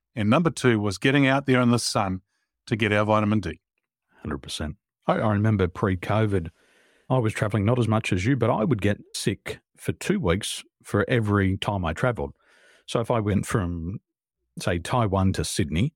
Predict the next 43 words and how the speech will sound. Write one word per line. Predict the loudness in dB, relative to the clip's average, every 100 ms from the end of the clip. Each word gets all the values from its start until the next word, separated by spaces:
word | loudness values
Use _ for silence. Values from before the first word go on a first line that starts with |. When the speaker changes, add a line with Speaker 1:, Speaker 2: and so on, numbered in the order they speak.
| _ _ -4
Speaker 2:
I | -2
wouldn't | 0 -2
sleep | 0 -2 -2
for | -2
thirty-six | 0 0 -2 -2
hours | -2 -2 -2
because | -4 0
I'd | -2
stay | 0 0
up | 0 0
all | 0 0
day. | 0 -2 -4 -2
I | 0
might | 0 0
travel | -2 -4 -2
business | 0 0 -2
class, | -2 -2 -4 -12 _ _ -10
but | -2
I | 0
can't | 2 0 0
sleep | -2 -2
on | 0
the | 2
aircraft. | 2 0 -2 0 -2 -2
And | 0
then | 2
I | 0
get | 0 -2
there, | -2
then | 0 -2
I'm | 0
awake | 0 0 0 -4 -4
till | -2 -2 -4 _ _ -4
eleven | -2 0 -2
or |
twelve | -2 -2 0
that | 0 -2
night. | -2 -4 -8 _ _ _ _ -4
And | 0 0 -2 0
what | 0
I'd | 2 0
find | 0 0
was | 0 0